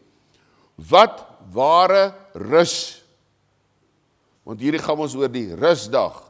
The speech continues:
wat ware rus beteken nie, en waar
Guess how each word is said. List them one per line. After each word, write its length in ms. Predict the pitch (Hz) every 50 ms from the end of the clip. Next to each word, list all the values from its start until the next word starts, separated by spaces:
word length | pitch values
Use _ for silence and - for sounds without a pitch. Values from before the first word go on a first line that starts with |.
| _ _ _ _ _ _ _ -
wat 180 | 127 156 156
ware 400 | 131 143 156 160 180 185 185 170
rus 300 | 151 165 180 170 135 - -
beteken 640 | - 143 - - 208 214 214 208 208 208 185 135
nie, 160 | 104 85 64 - _ _ _ _ _ _ _ _ _ _ _ _ _ _ _ _ _ _ - -
en 200 | 170 170 165 127 113
waar 540 | 131 151 170 185 196 202 196 196 190 185